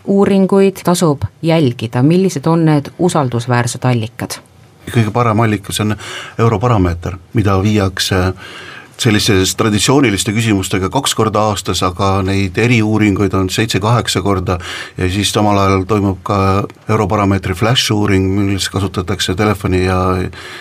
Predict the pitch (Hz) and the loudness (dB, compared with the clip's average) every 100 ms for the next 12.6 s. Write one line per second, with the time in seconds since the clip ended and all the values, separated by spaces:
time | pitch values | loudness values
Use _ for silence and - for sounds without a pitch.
0 | - - 98 90 101 87 - 98 95 95 | -16 -4 -2 0 0 -2 -2 0 2 2
1 | 95 110 110 113 98 95 92 98 87 95 | 0 2 2 2 0 -2 -2 -4 0 2
2 | 95 92 101 104 98 90 95 90 90 85 | 2 2 0 0 0 0 0 0 -2 -4
3 | - 104 98 87 - - - 98 87 - | -8 -6 -6 -6 -14 -16 -6 -4 -4 -4
4 | 107 98 104 95 - 120 90 104 92 107 | -4 0 -2 0 2 2 2 -2 -2 -2
5 | 95 90 95 107 104 92 98 87 90 92 | 0 0 2 2 2 0 -4 -4 -2 -2
6 | 95 92 92 92 87 90 92 90 98 110 | -2 0 0 0 0 0 0 -2 -2 -2
7 | 95 85 90 90 - - - - - - | -2 -2 -4 -6 -8 -18 -16 -16 -16 -8
8 | 98 98 107 107 104 101 - 107 123 117 | -4 0 0 2 2 0 0 2 2 2
9 | 110 107 104 110 85 87 85 87 92 85 | 2 2 2 2 2 0 0 -2 -4 -6
10 | - - 92 95 95 92 98 101 - 117 | -8 -4 -2 0 0 0 -2 -2 0 0
11 | 98 95 107 98 104 104 - - - - | 0 0 -2 -2 -4 -6 -12 -14 -12 -4
12 | - 110 104 98 101 101 | -2 0 2 2 2 0